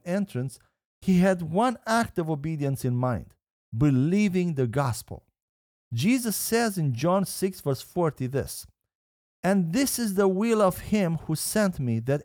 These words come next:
everyone who sees the Son and believes in him may have everlasting life,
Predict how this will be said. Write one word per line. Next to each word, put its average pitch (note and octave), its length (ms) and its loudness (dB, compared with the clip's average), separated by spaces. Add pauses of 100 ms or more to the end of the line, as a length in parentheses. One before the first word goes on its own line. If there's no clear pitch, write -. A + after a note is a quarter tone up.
everyone G3+ 680 -2
who E3+ 180 -2
sees G#3 540 -2
the D#3 100 -2
Son F3 420 0
and D3+ 180 -2
believes F3+ 520 -2
in D#3+ 100 -4
him C#3 320 -6 (400)
may E3 220 2
have F#3+ 400 0 (120)
everlasting E3 800 -2
life, C3+ 360 -6